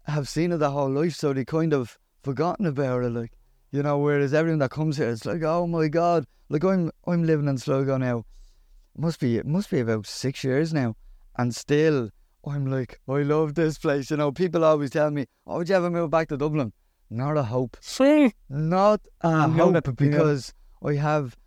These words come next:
Speaker 1: Strand Hill, I have Benbulben, Knocknarea, all these places
Speaker 2: Yeah, yeah,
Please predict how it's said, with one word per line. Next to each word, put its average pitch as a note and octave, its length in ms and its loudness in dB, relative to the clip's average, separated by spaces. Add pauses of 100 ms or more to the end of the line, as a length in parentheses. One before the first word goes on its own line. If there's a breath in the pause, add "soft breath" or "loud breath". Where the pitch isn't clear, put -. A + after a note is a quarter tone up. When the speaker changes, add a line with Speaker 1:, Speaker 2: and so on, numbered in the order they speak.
(160)
Speaker 1:
Strand D#3 480 -2
Hill, D#3 360 0
I C3+ 60 -2
have C3 220 -4
Benbulben, C#3+ 680 0
Knocknarea, D#3+ 800 0 (400)
all F3+ 200 2
these E3 260 4
places D3 640 0
Speaker 2:
Yeah, A#2+ 320 0 (240)
yeah, A#2 180 -2